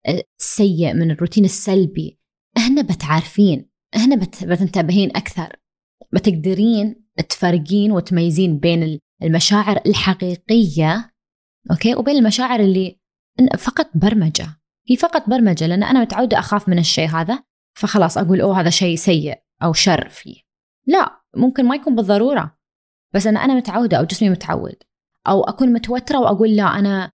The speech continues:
متوترة، معناته صح المكان هذا مو بزين والناس مو بزينين عشان، عشان أنا متوترة." بيكون لا، ما يخصه أبدًا، ما له شغل. يكون فقط أن جسمك متعود على هذا التوتر وأنت عايشة في fight or flight، وأصلًا جهازك ال-، العصبي مو ب-، مو مستقر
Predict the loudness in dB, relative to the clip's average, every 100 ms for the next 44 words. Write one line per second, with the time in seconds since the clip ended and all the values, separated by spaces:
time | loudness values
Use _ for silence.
0 | _ -4 -2 -2 -2 2 2 2 -2 -2
1 | -4 -4 0 0 0 0 0 2 2 0
2 | 0 0 2 2 0 -2 -4 -2 -2 -2
3 | 0 2 0 -2 -4 -4 -4 -4 -2 0
4 | -2 -2 -10 -12 -20 -16 -4 -4 0 0
5 | 0 0 0 -2 -2 -4 -4 -10 _ _
6 | _ _ -2 0 2 2 0 -2 -4 -6
7 | -10 _ _ -6 0 0 0 -2 0 2
8 | 2 0 -2 -4 -2 -2 0 0 0 0
9 | -2 -2 0 0 0 0 0 -2 -2 -4
10 | -2 -2 0 0 2 0 0 0 2 0
11 | 0 -2 0 0 0 0 2 0 0 0
12 | 2 0 -2 0 0 0 -4 -2 0 0
13 | 0 2 2 0 -2 -2 0 2 2 0
14 | 0 -2 0 -2